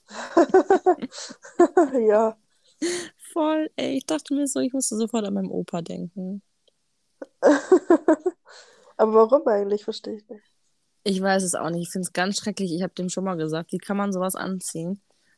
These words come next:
Speaker 2: Und, äh, ja.
Speaker 1: <laughs>
Speaker 2: Aber alte Menschen halt, ne, die sind halt nicht so, nicht so fashion-affin, <laughs> würd ich mal sagen. Ja. Ja, Leute, ich würd sagen, es war's erstmal mit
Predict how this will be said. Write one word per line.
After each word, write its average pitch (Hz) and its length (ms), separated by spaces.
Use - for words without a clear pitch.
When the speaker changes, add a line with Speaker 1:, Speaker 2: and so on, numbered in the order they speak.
Speaker 2:
Und, 180 320
äh, 175 220
ja. 165 140
Speaker 1:
<laughs> - 320
Speaker 2:
Aber 175 500
alte 170 240
Menschen 180 420
halt, 156 240
ne, 185 240
die 180 140
sind 180 280
halt 175 340
nicht 180 240
so, 175 280
nicht 196 160
so 185 160
fashion-affin, 185 880
<laughs> 370 640
würd 277 120
ich 262 120
mal 240 180
sagen. 233 320
Ja. 143 260
Ja, 214 480
Leute, 165 580
ich - 220
würd 180 160
sagen, 180 400
es - 220
war's 254 180
erstmal 185 260
mit - 80